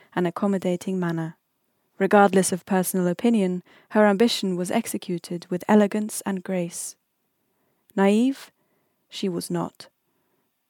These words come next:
Thynes had grown wary that her male comrades had been oblivious to the demands of her fellow women workers and had decided,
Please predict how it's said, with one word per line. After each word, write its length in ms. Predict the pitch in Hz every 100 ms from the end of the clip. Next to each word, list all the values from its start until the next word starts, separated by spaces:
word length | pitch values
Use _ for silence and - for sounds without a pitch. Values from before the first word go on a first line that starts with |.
| -
Thynes 480 | - 190 185 185 -
had 100 | 180
grown 240 | 190 180
wary 320 | 196 208 190
that 180 | 175 180
her 100 | 190
male 280 | 185 202 208
comrades 520 | - 214 185 175 165
had 120 | 185
been 160 | 180 190
oblivious 560 | 180 220 220 190 175 -
to 120 | 180
the 100 | 180
demands 420 | 175 180 175 180
of 140 | 180
her 100 | 185
fellow 300 | 180 190 180
women 320 | 180 180 180 175
workers 560 | 208 202 - 175 - _ - _ _
and 100 | 190
had 160 | 190 190
decided, 760 | 185 175 208 208 190 185 185